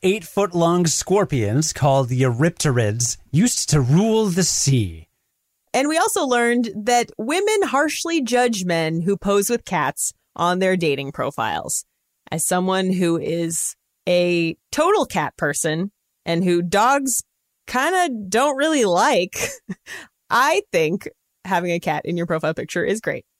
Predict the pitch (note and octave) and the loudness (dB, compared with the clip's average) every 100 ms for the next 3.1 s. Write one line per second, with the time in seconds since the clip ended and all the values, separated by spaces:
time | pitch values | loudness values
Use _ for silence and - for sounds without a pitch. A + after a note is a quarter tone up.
0 | _ _ _ _ _ - E3+ D3 - _ | _ _ _ _ _ -4 -2 -2 -4 _
1 | _ _ _ _ - B3 C#4 G#3+ A#3+ B3+ | _ _ _ _ -2 0 0 2 4 4
2 | B3+ A3+ - _ - G3 F3 E3 F#3 E3 | 2 -2 -6 _ -4 0 0 0 0 0
3 | - | -4